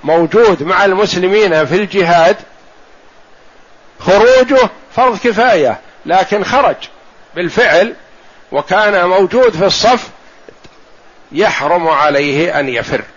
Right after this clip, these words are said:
يتعين يكون فرض عين. ولهذا التولي يوم الزحف هذا من السبع الموبقات المهلكات، التولي الرجوع، يعني يكون في الصف فيهرب،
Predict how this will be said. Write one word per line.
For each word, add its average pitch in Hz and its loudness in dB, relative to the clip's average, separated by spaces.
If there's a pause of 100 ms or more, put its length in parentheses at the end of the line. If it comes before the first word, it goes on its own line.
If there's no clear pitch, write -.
(1600)
يتعين 185 -2
يكون 170 0
فرض 175 0
عين. 135 0 (960)
ولهذا 139 -8
التولي 220 0
يوم 185 2
الزحف 180 0 (420)
هذا 151 0
من 156 -2
السبع 143 -2
الموبقات 135 -2
المهلكات، 127 -6 (720)
التولي 180 0 (100)
الرجوع، 170 0 (720)
يعني 151 -2
يكون 170 -2
في 160 -2
الصف - -2 (120)
فيهرب، 139 2